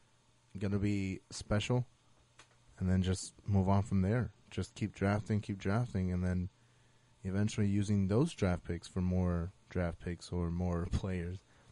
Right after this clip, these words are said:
And plus, they're gonna have cap space and free agency when the time's right. Go out and get players,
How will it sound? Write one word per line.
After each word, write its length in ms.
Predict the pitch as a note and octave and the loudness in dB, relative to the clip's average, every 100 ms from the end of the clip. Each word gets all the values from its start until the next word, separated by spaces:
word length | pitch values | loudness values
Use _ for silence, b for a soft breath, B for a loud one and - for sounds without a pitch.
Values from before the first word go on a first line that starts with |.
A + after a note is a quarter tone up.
| b _ - | b _ -2
And 180 | G#2 G#2 | 0 2
plus, 240 | B2 A2+ | 4 2
they're 120 | - A2 | 2 2
gonna 160 | A2 | 2
have 300 | G#2 A2 G2+ | 2 0 -2
cap 260 | - F#2+ F#2 | 0 0 0
space 500 | - F2 E2+ - - - _ | -4 -4 -4 -6 -18 -20 _
and 180 | - F#2 | -2 -2
free 200 | - F#2+ | 0 0
agency 420 | F#2+ F#2+ F2+ - F#2+ | 2 2 -2 -2 0
when 180 | F2+ | 2
the 100 | F2+ | 0
time's 360 | F#2 G#2 G#2 G#2+ | 0 2 2 2
right. 200 | B2 D3+ - b b b b b - | 0 0 -6 b b b b b -2
Go 100 | F#2+ | 2
out 140 | F#2+ | 2
and 80 | G#2+ | 2
get 220 | G2+ G#2 - - | 2 2 0 -2
players, 580 | A#2 A#2 B2+ B2+ B2 | 2 4 6 4 2